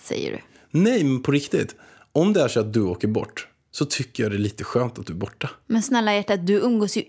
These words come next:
Speaker 1: ingenting med mig. Du är ju borta själv hela jävla dagen.
Speaker 2: Men de som du tycker är jätteskönt när jag är borta.
Speaker 1: Ja, det tycker jag ju. Men du är ju borta hela tiden.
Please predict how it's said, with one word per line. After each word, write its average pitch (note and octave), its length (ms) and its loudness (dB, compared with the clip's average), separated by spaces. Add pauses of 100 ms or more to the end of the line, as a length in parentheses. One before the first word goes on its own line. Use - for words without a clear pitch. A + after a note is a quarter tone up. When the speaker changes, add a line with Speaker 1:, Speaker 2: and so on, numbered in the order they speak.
Speaker 1:
ingenting F#3+ 580 2
med C4+ 100 4
mig. G#3+ 160 2
Du A3+ 460 2
är D4+ 40 2
ju B3+ 140 2
borta A3 320 0
själv D#4 440 2
hela F#4 260 2
jävla E3+ 260 2
dagen. E3+ 300 -4 (180)
Speaker 2:
Men D3 100 2
de D#3 140 6
som E3+ 180 0
du C#3+ 200 4
tycker A#3+ 180 0
är A#3+ 40 2
jätteskönt A2+ 440 -2
när B2 80 2
jag A#2+ 160 2
är B3+ 40 0
borta. - 300 -6 (1300)
Speaker 1:
Ja, A#3 360 4
det D#4+ 80 0
tycker - 300 2
jag D#3 140 4
ju. E3 120 2 (240)
Men A#3 160 4
du G#3 80 2
är G3+ 60 4
ju A3+ 100 4
borta A#3+ 260 0
hela G#3+ 320 2
tiden. F#3+ 600 2